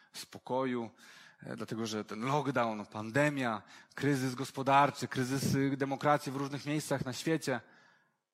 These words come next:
niepokoje społeczne, to wszystko sprawia, że zostaliśmy ograbieni z pokoju. Myślelibyśmy, że będzie został nam przywrócony.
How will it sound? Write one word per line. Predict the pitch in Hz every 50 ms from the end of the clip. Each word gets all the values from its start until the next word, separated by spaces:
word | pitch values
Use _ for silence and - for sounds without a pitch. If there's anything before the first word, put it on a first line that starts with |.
| _ _ -
niepokoje | 135 147 131 151 - - 180 180 170
społeczne, | 151 - - 156 160 160 175 - - 160 143
to | - 151
wszystko | - - - 196 196 - - - 180 165 156 147 - - - - - - - - - - - -
sprawia, | - - 180 190 185
że | 175
zostaliśmy | - - 190 175 - 180 185 - -
ograbieni | 190 175 156 175 170 160 156 190 214 214 220 220 196
z | -
pokoju. | - 208 202 - - 196 180 156 127 113 98 - - _ _ _ _ _ _ _ _ _ _ _ _ _ _ _ _ _ _ _ _ _ _ _ _ _ _ _ _ _ _ _ _ _ _ _ _ _ _ _ _ _ -
Myślelibyśmy, | - - 123 127 120 127 123
że | 117
będzie | 127 123
został | 113 - 127
nam | 127 127 120
przywrócony. | - - 151 131 127 - 131 - 196 180 147 120 98